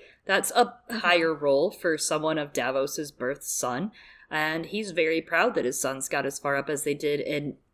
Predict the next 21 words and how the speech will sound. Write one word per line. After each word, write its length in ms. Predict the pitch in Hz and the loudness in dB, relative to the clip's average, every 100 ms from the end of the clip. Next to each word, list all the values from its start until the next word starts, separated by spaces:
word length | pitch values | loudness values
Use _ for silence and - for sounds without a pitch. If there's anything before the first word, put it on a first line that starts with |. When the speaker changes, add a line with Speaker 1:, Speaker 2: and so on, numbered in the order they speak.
| _ _ - _ - | _ _ -20 _ -10
Speaker 1:
if 160 | 160 | -2
you're 100 | 220 | 2
the 140 | 196 - | 4 4
ore 240 | 156 160 | 6 4
master 420 | 175 185 - 196 | 4 0 0 0
on 140 | 170 156 | 0 0
a 60 | |
ship, 340 | 139 - 240 - | 0 0 0 0
it's 220 | 175 - | -2 0
likely 340 | 151 156 - 214 | 0 0 0 -2
you're 140 | 170 | 0
gonna 160 | 165 147 | 0 -2
be 140 | 151 | -6
talking 480 | - 139 135 180 196 | -4 -4 -4 -6 -4
to 160 | 180 | -6
the 80 | 147 | -4
supervisors, 840 | - 143 160 160 170 170 247 254 - | -4 -4 -4 -2 -2 -2 -4 -6 -2
right, 260 | 156 269 - | -2 -2 -6
on 120 | 160 | -8
the 60 | 147 | -2
floor, 400 | 175 196 330 | 2 4 2